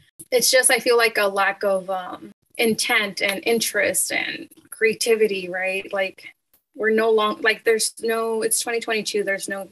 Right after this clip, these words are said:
space for excuses. So I'm really glad that people are, you know, quitting their jobs, like you said, for something better, because we deserve, we don't deserve to be,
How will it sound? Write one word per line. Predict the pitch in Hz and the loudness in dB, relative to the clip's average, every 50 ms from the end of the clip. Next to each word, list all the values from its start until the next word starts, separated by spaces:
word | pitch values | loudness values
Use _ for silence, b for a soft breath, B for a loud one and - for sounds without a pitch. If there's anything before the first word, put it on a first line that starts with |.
| _ - | _ -8
space | - - - - 202 196 - | -6 -4 -2 -2 -2 -2 -4
for | - 240 | -6 -8
excuses. | - - - - - - 202 190 190 185 - - - - - | -8 -6 -4 -6 -4 -6 -8 -8 -8 -8 -8 -10 -8 -8 -8
So | - 190 | -8 -8
I'm | 190 196 | -8 -8
really | 196 202 196 202 | -8 -6 -6 -6
glad | 196 - 196 190 185 185 185 | -6 -4 -4 -4 -2 -2 -4
that | 180 175 - - | -6 -8 -10 -10
people | - - - - 190 185 185 | -14 -16 -12 -8 -4 -2 0
are, | 190 180 175 175 B B B B B B B B B B B B _ _ _ | 0 0 0 -2 B B B B B B B B B B B B _ _ _
you | 208 214 196 | -2 -2 -2
know, | 185 175 170 170 - | -2 -4 -4 -6 -4
quitting | - - 220 220 220 | -2 0 2 2 4
their | 208 202 202 | 4 2 2
jobs, | 175 - 208 202 208 202 202 202 - - | 2 2 4 4 6 4 4 2 0 -2
like | 196 190 - | -4 -4 -4
you | 202 196 | -6 -4
said, | - - 208 196 190 190 190 190 - | -4 0 0 2 2 2 2 0 -2
for | - - - 202 | -4 -8 -8 -8
something | 196 - 214 202 - - 247 233 214 | -6 -6 -8 -8 -6 -6 -8 -6 -4
better, | 202 202 240 262 254 208 202 | -2 -2 2 2 2 2 0
because | - 208 - - 214 202 190 185 | -2 -6 -8 -6 -6 -6 -6 -6
we | 190 208 208 202 202 | -8 -8 -8 -8 -4
deserve, | - 214 208 - 214 220 220 226 226 226 220 220 208 - - - - _ _ _ _ _ _ _ _ _ _ _ - 208 | -2 -2 0 2 2 4 4 4 4 4 2 0 -4 -6 -6 -10 -18 _ _ _ _ _ _ _ _ _ _ _ -10 -6
we | 202 220 | -4 -2
don't | 226 247 247 233 | -2 -2 0 0
deserve | 226 214 - 208 196 202 | -2 -2 -2 -2 -4 -4
to | - 208 | -8 -10
be, | - 202 196 196 196 196 196 175 | -10 -10 -10 -8 -8 -10 -10 -12